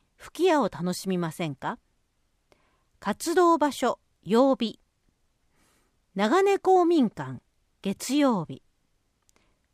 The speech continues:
広範公民館、火曜日。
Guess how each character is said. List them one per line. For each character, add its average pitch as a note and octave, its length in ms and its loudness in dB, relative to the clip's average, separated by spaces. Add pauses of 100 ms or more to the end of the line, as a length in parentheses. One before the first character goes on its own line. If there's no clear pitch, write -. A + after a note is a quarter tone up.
(100)
広 F#4+ 280 6
範 F#4+ 220 0
公 F4 320 2
民 C#4+ 240 2
館、 C#3 380 -14 (280)
火 F3+ 180 -6
曜 A3+ 340 0
日。 C3+ 120 -14